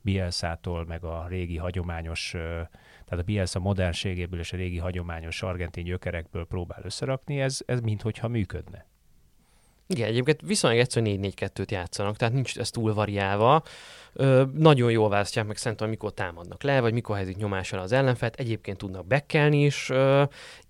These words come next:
Speaker 2: ha már egyébként itt a nagy kérdések, akkor inkább az, hogy Messi most, ö, vakációját tölti Párizsban, valamikor belemelegszik, ugye azért van még egy éve, de hát azért ez a kaland egyenlőre nagyon nem úgy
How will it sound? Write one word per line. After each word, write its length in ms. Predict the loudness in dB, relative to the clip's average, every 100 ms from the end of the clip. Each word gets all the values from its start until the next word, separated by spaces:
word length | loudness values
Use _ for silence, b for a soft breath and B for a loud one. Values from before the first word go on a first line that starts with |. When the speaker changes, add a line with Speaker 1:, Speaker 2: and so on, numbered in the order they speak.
| -20 _ -20 _ -14 2
Speaker 2:
ha 100 | 6
már 200 | 6 4
egyébként 540 | 2 -2 -2 -6 -6
itt 140 | -4
a 40 | -2
nagy 160 | -2
kérdések, 480 | 0 2 4 4 2
akkor 220 | -2 0
inkább 320 | 0 0 -4 -4
az, 160 | -4
hogy 100 | -2
Messi 300 | -2 -2 -4
most, 340 | -2 -2 -2 0
ö, 260 | 2 2 -2 -8
vakációját 840 | -4 -4 0 -4 -2 0 4 4
tölti 260 | 4 2 0
Párizsban, 840 | 2 2 4 4 4 4 4 4 -2 B B B B
valamikor 640 | 2 6 6 4 2 0
belemelegszik, 800 | 0 2 4 6 6 4 2 -6
ugye 120 | -2 -2
azért 180 | 0
van 100 | -2
még 180 | -4 -6
egy 160 | -6 0
éve, 460 | 2 4 4 4 B B B B B _
de 180 | -6 -2
hát 200 | -2 -2
azért 200 | -2 2
ez 120 | 2
a 80 | 2
kaland 340 | -2 -2 -2
egyenlőre 380 | -4 -4 -4 -4
nagyon 300 | -4 -4 -4
nem 160 | -4 -6
úgy 320 | -10 -12 -20